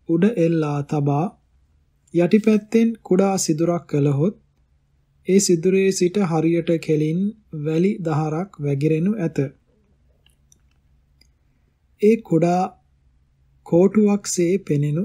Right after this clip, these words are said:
ඇත. කොට්ට උරේ වැලි සියල්ලම පොළවට බරව ඇදී පවත්නා බැවින් එහි සිදුරෙන් නික්මෙන සෑම වැලි කැටයක්ම හරි කෙලින් පොළවට වැටෙන්නේය.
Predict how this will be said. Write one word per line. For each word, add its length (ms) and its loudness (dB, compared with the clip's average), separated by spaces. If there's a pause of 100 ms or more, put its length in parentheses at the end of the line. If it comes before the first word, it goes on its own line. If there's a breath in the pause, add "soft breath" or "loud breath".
ඇත. 200 -6 (1900)
කොට්ට 260 2
උරේ 480 6
වැලි 300 0
සියල්ලම 580 -2
පොළවට 440 -2 (100)
බරව 320 -2
ඇදී 380 -2
පවත්නා 580 -6
බැවින් 380 -2 (680)
එහි 160 2
සිදුරෙන් 520 -2
නික්මෙන 400 -6 (140)
සෑම 440 -4
වැලි 280 0
කැටයක්ම 580 -4 (720)
හරි 220 2
කෙලින් 500 0
පොළවට 500 -4
වැටෙන්නේය. 720 -2